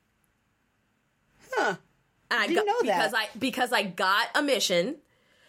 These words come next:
Speaker 2: you know, for, for a special weapon, and I'm tracing it through all of these things and running through the Warmind and all this kind of stuff, and I finally got to a step in this mission that was gonna unlock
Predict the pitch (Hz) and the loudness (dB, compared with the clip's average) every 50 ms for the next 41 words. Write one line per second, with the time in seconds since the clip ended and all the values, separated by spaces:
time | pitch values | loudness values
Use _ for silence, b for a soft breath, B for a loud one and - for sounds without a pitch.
0 | b b b 196 214 196 185 190 190 - 240 202 202 190 - - - - 226 202 | b b b 0 2 2 2 2 0 0 0 2 2 0 -2 -6 -4 -2 0 0
1 | 196 - 202 196 196 - - 214 208 - 285 254 240 202 175 180 - 214 208 202 | 2 2 0 0 0 0 0 0 0 2 0 0 2 0 0 0 0 0 2 4
2 | 185 175 170 165 170 - - - 208 220 254 247 - 262 269 277 269 277 - 254 | 2 2 0 0 -4 -6 -4 0 0 0 2 0 0 0 0 0 0 0 -2 -2
3 | 254 254 240 - - 202 208 214 240 247 233 240 247 247 226 - 214 190 190 190 | 0 2 0 2 2 2 2 4 2 2 0 0 -2 -4 -2 0 2 2 2 4
4 | 190 190 190 190 165 165 170 180 214 247 254 220 277 277 240 285 240 202 175 185 | 2 0 0 0 0 2 2 2 2 0 -2 -4 -6 -4 -4 -4 -4 -2 0 2
5 | 185 185 190 180 185 180 185 180 180 - - B B B B B B B - 202 | 2 2 4 4 2 4 2 0 -2 -4 -8 B B B B B B B 0 2
6 | 196 190 190 190 - 196 196 202 - - 196 185 185 202 185 175 175 208 196 190 | 2 2 2 2 2 0 0 0 0 0 0 0 0 0 0 0 2 2 0 2
7 | 196 190 185 196 180 190 190 - 262 254 254 254 - - 202 208 202 214 208 214 | 0 0 0 2 0 0 0 -2 -2 -2 -2 -2 0 0 0 0 0 -2 -2 -2
8 | 233 226 220 202 180 185 - 180 185 - - 190 185 180 190 185 - - 190 185 | -2 -2 0 0 0 0 0 0 -2 -2 -2 -2 0 0 2 2 4 2 2 0
9 | 180 180 180 175 185 196 220 - - | 0 0 0 2 2 2 0 -2 -6